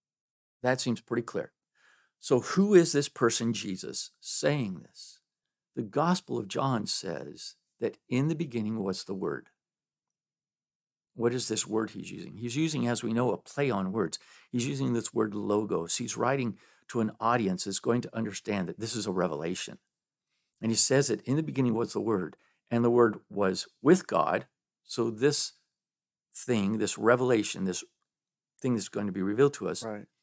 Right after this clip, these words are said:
Speaker 1: was with God. And then he says, "And was God."
Speaker 2: Hmm.
Speaker 1: Okay, so whatever this thing is, was God, was with God. And then he goes on to say, "And he created everything that is."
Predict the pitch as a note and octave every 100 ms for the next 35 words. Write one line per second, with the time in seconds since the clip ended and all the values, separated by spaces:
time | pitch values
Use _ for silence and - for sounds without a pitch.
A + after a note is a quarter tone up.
0 | _ _ A2+ A2 A2 E3 E3+ - C#2 F#2+
1 | - _ _ B2 D3 D#3+ - G#2+ A#2 -
2 | _ _ _ _ A2+ A2 G2+ A2 C#3+ C#3+
3 | G#2+ - _ _ - - - _ _ B2
4 | G#2+ A2 _ - - - C3 - G#2 G2+
5 | C3+ D#3+ D#3 - C#3 B2+ B2+ B2+ F2+ G2+
6 | - _ _ _ _ _ _ - G2+ C3+
7 | D#3+ - E2+ E2 G#2 G#2 G2 G2+ D3 E3
8 | - - - _ _ _ _ - D3 F#3
9 | D#3+ D3+ C#3 B2 - C3 A2+ G2 _ _
10 | _ _ _ _ _ - A#2+ A#2 - -
11 | F#3+ D3 B2 - - B2+ A#2+ C3+ C#3 C#3+
12 | - - A#2+ A#2+ A#2 A2+ G#2+ F#2+ E2+ -
13 | E2+ - - -